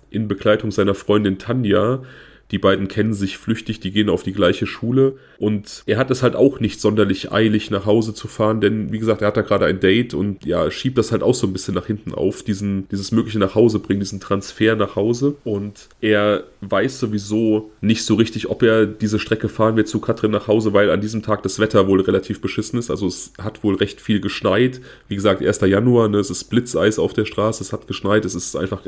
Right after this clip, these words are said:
generell sind keine besonders guten Wetterbedingungen und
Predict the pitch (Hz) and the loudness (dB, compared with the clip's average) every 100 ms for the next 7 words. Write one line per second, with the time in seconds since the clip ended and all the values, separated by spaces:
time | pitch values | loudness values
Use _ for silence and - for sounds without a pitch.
0 | 98 110 104 98 95 104 - - - - | -6 0 2 4 4 4 0 -14 -20 -6
1 | 107 101 113 110 104 92 107 104 - 110 | -4 0 2 2 2 4 4 4 0 -4
2 | 104 107 120 107 98 107 110 107 107 101 | -2 2 4 4 4 0 2 0 0 -2
3 | 95 - - | -4 -6 -14